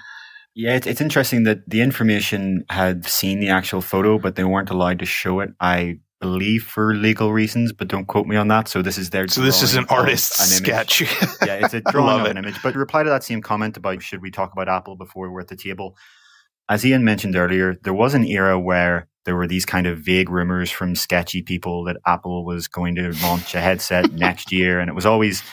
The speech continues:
Speaker 1: next year, and it was always going to blow everything away, and had all these kind of ridiculous specs. But we're now at the point where we have multiple reliable outlets, one being The Information, the other being Bloomberg,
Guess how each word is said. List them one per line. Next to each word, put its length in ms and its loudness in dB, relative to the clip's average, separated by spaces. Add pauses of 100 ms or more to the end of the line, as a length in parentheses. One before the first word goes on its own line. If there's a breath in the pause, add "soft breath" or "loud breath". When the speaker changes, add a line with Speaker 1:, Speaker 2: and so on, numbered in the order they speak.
(160 loud breath)
Speaker 1:
next 340 0
year, 280 2
and 80 2
it 20 0
was 100 -2
always 180 0
going 140 -2
to 80 -4
blow 240 0
everything 360 -2
away, 360 2
and 180 -4 (220 loud breath)
had 80 -6
all 160 2
these 180 -2
kind 200 -4
of 200 -2 (440 soft breath)
ridiculous 440 -2
specs. 400 0
But 240 0 (500)
we're 140 2
now 160 6
at 80 2
the 80 -6
point 320 0
where 100 0
we 140 0
have 220 -4
multiple 640 0
reliable 760 0
outlets, 680 0
one 280 0
being 460 -4
The 140 -2
Information, 760 -2
the 100 -2
other 200 2
being 320 -4 (100)
Bloomberg, 440 2